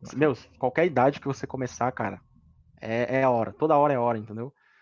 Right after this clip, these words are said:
Speaker 1: Vixe, nós
Speaker 2: É,
Speaker 1: conhece uns
Speaker 2: e
Speaker 1: cara com quarenta, cinquenta
Speaker 2: É,
Speaker 1: anos,
Speaker 2: meu, tem
Speaker 1: velho.
Speaker 2: caras que co-, começaram tarde no três D, tra-, tarde, né? Vamos, tô falando de idade, falei tarde, mas
Speaker 1: É.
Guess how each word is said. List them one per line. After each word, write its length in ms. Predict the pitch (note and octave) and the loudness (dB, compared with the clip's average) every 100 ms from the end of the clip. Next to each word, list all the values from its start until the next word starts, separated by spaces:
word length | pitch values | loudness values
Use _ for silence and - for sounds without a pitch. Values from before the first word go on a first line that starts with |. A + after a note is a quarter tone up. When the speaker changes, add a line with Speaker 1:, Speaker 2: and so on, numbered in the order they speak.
| _ | _
Speaker 1:
Vixe, 240 | B2+ D3 A2+ | -16 -12 -4
nós 100 | A2+ | -2
Speaker 2:
É, 20 | |
Speaker 1:
conhece 280 | A2+ C#3+ E3 | 2 4 2
uns 100 | A2+ | 4
Speaker 2:
e 0 | |
Speaker 1:
cara 180 | C#3 C#3+ | 6 6
com 120 | D#3 | 4
quarenta, 560 | D3+ C3+ A#2 C#3+ C3 A2+ | 6 8 6 2 -2 -6
cinquenta 560 | - B2+ B2 C3 C#3 B2 | -4 -2 2 2 4 4
Speaker 2:
É, 260 | C3+ C#3 | 6 4
Speaker 1:
anos, 0 | |
Speaker 2:
meu, 180 | B2 D#3+ | 4 0
tem 160 | D#3 C#3 | 0 4
Speaker 1:
velho. 0 | |
Speaker 2:
caras 320 | C#3+ E3+ E3 | 4 4 0
que 480 | - D#3 C#3 A#2+ A2+ | -6 -4 -2 -4 -6
co-, 140 | - | -12
começaram 480 | - C#3 - C3 C#3 | -8 -8 -2 -4 -2
tarde 340 | C3 B2 D3 | -2 -2 -4
no 100 | C3+ | -10
três 200 | B2 B2 | -6 -8
D, 60 | A2 | -2
tra-, 260 | B2 A2+ | 0 0
tarde, 400 | G#2+ A2 G#2 G2+ | 0 -4 -4 -4
né? 120 | G#2+ B2 | -4 -4
Vamos, 200 | A#2 A2+ | -6 -12
tô 80 | - | -4
falando 180 | B2 | -4
de 60 | B2 | -2
idade, 240 | A#2+ A#2 | -2 -2
falei 140 | - C3+ | -2 -4
tarde, 300 | - G#2+ G#2+ | -2 -4 0
mas 220 | B2 A2 | 4 4
Speaker 1:
É. 120 | G#2 | 2